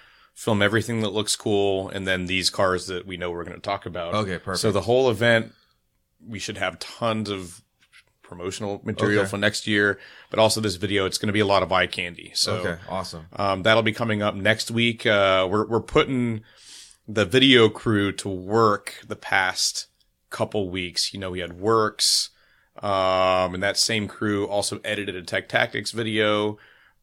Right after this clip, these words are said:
Speaker 1: I'm pretty sure. And then we're heading straight back to Florida for another
Speaker 2: Mm-hmm.
Speaker 1: fun project this week. So, um, which look forward to another YouTube video and panel article later in the year.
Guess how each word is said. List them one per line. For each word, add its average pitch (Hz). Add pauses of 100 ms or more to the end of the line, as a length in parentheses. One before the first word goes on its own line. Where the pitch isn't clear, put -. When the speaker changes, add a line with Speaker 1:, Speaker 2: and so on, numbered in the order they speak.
(520)
Speaker 1:
I'm 107
pretty 113
sure. 110
And 104
then 104
we're 104
heading 104
straight 110
back 104
to -
Florida 120
for 95
another 113
Speaker 2:
Mm-hmm. 104
Speaker 1:
fun 101
project 92 (640)
this -
week. 117
So, 90
um, 87
which 90
look 92
forward 95 (100)
to 95
another 107
YouTube 98
video 92
and 87
panel 95
article 87 (460)
later 135
in 95
the 87
year. 82